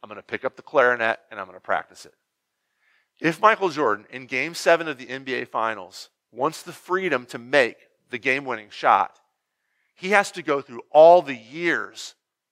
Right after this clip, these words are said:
of oppressiveness, of restrictions to say,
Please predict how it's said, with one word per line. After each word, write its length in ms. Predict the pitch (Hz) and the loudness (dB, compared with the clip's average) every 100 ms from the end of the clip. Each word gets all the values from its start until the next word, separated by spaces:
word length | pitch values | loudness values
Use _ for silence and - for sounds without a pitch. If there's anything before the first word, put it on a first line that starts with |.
| _ _ _ | _ _ _
of 120 | 135 | -8
oppressiveness, 1040 | 135 - - 180 - 135 107 92 - - - _ _ _ _ _ | -8 -4 2 2 2 -6 -8 -12 -10 -10 -12 _ _ _ _ _
of 140 | - 123 | -8 -4
restrictions 960 | 127 - - 202 - - 104 98 - - _ _ _ | -4 -4 0 0 0 -4 -8 -12 -16 -16 _ _ _
to 80 | 143 | -14
say, 440 | - 165 131 123 | 0 4 4 2